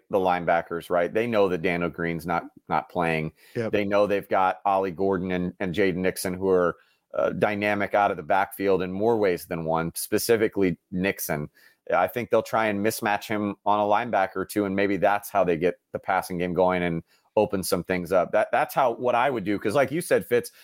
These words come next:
Speaker 1: for everything that I think, uh, this K-State defensive line, and e-, we'll just call it the front seven, lacks in terms of kind of a pure pass rusher, like we saw with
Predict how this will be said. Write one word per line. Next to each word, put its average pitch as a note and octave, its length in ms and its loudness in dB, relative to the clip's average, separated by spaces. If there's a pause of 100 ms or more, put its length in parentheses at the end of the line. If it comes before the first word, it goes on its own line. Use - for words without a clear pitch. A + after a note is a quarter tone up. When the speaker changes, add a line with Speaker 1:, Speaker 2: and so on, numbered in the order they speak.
(140)
Speaker 1:
for D#3 120 -2
everything G#3+ 500 -2
that D#3 100 4
I C3+ 100 4
think, C#3+ 400 -2 (720)
uh, G#2+ 380 2 (200)
this A2+ 280 -2
K-State C3+ 640 0 (300)
defensive B2 480 -2
line, A#2 360 2
and G#2+ 220 -4
e-, C3+ 140 -4
we'll B2+ 240 2
just C3 220 -4
call C3 160 4
it A2 60 0
the A2 80 -4
front - 260 -2
seven, A2 400 2 (360)
lacks B2+ 440 -2
in A2+ 100 -4
terms A#2+ 320 0
of G#2 140 2
kind B2 240 0
of G2 80 2
a F#2 100 4 (100)
pure C3+ 440 0
pass - 400 -2
rusher, G2+ 580 0
like G2+ 220 2
we G#2 60 -2
saw G#2 360 2
with G#2 180 -4